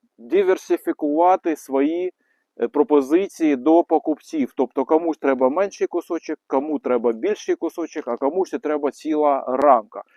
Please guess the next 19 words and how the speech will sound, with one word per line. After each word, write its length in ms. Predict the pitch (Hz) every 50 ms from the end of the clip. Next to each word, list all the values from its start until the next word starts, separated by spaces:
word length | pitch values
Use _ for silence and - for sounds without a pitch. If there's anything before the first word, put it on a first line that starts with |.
| _ _ -
І 40 | 131
ось 160 | 156 170 -
для 140 | - 349 170
цього 380 | - - 220 214 202 185 175
я 160 | 143 151 151 143
замовив 520 | 139 151 151 156 170 165 156 151 135 123
декілька 520 | 120 156 165 156 - 151 127 123 - 131
розмірів, 580 | 131 151 175 226 233 185 185 196 196 190 190 180 _ _ _ _ _ _ -
і 80 | - 135
зараз 400 | 127 160 185 196 190 175 - -
ми 200 | 147 160 175 170
з 60 | 131
вами 360 | 135 147 160 156 151 151 139
оглянемо, 680 | 127 123 127 127 135 147 165 185 190 180 170 160 156 135
що 220 | - - 170 175
тут 180 | - 170 156 135
до 100 | 135 131
мене 340 | 135 147 151 156 151 135 131 _
прийшло. 500 | - 131 127 117 - - 104 104 95 -